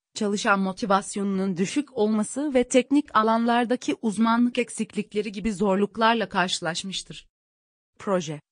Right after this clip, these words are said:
yeni bir yönetim yapısı ve iter yere ajanslarıyla entegrasyon gibi organizasyonel değişiklikler ve teknik incelemeler içeren kapsamlı bir eylem planı uygulamaktadır.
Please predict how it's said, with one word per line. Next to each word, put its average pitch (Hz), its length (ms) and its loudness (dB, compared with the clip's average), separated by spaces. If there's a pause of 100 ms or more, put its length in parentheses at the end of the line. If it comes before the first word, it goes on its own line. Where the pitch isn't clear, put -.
yeni 247 280 4
bir 294 100 8
yönetim 254 520 4
yapısı 208 560 -2
ve 208 220 2
iter 170 420 -2
yere 196 300 2
ajanslarıyla 214 880 2
entegrasyon 208 720 0
gibi 208 180 0
organizasyonel 214 1080 4
değişiklikler 202 920 -4
ve 196 120 -2
teknik 294 440 -2
incelemeler 214 680 4
içeren 196 440 0
kapsamlı 247 540 0
bir 262 140 0
eylem 254 420 4
planı 269 360 2
uygulamaktadır. 170 920 -4